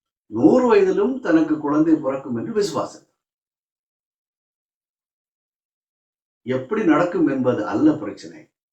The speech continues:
இங்கே இது நடக்கும், இது கர்த்தருடைய சித்தம் என்னிலே வெளிப்படும் என்ற பூரண விசுவாசம் கிறிஸ்தவர்களிடத்திலே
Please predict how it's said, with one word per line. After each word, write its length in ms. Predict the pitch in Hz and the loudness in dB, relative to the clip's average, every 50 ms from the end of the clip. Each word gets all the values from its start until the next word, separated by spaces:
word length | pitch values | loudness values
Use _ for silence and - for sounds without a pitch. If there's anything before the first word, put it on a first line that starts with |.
| _ _ _ _ _ _ _ - | _ _ _ _ _ _ _ -10
இங்கே 460 | 107 113 110 107 104 101 101 98 - | -6 -6 -2 0 0 0 0 -2 -8
இது 220 | 107 107 104 101 - | -6 -6 -6 -6 -6
நடக்கும், 580 | - - - - - - - - 302 - - - - - - _ _ _ _ _ _ _ _ _ _ _ _ _ 101 | -10 -12 -8 -6 -4 -4 2 4 4 4 4 0 -4 -10 -16 _ _ _ _ _ _ _ _ _ _ _ _ _ -6
இது 140 | 104 101 104 | -6 -6 -6
கர்த்தருடைய 540 | - - 110 107 104 - 135 131 123 117 - - | -6 -8 -8 -8 -6 -6 -4 -2 -2 -2 -4 -4
சித்தம் 340 | 139 131 - - 165 151 127 | -8 -8 -6 -2 -2 0 0
என்னிலே 340 | 117 110 110 110 104 104 95 90 | 0 0 0 0 0 0 -2 -2
வெளிப்படும் 560 | 98 113 156 175 175 - 185 175 175 160 139 | 0 0 2 2 2 0 -2 -2 -2 0 0
என்ற 280 | 113 110 107 104 101 98 92 92 107 - - _ _ _ _ _ _ _ _ _ _ _ _ _ | 0 -2 -2 -2 -4 -8 -12 -12 -14 -16 -20 _ _ _ _ _ _ _ _ _ _ _ _ _
பூரண 400 | - 160 - 220 220 202 185 170 170 170 170 | -2 0 2 2 2 2 2 2 2 0 -2
விசுவாசம் 720 | - 113 113 - - 113 101 98 - - - 104 117 - - _ _ _ _ _ _ _ _ _ - | -4 -8 -8 -8 -6 -6 -6 -8 -8 -12 -16 -16 -16 -16 -18 _ _ _ _ _ _ _ _ _ -12
கிறிஸ்தவர்களிடத்திலே 800 | 113 110 107 - - 113 104 98 101 101 98 - 101 107 120 156 | -10 -10 -10 -8 -6 -6 -6 -4 -6 -6 -8 -8 -8 -4 -4 -4